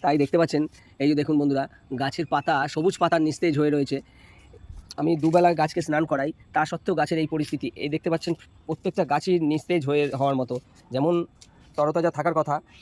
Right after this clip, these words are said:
তেমন নেই। তবে আমি আবার আটটু পরে, বলতে গেলে এখন বাজে ছটা বাজে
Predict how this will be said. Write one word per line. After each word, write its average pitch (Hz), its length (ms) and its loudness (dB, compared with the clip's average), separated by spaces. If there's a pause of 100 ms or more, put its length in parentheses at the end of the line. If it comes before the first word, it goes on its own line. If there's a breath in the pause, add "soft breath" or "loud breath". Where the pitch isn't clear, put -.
তেমন 151 200 0 (120)
নেই। 131 180 -4 (300)
তবে 180 240 0 (1040)
আমি 160 260 2 (160)
আবার 156 160 4
আটটু 147 200 0
পরে, 160 300 2 (440)
বলতে 147 180 2
গেলে 156 100 4
এখন 156 200 0
বাজে 156 260 2 (180)
ছটা 156 220 2
বাজে 147 280 0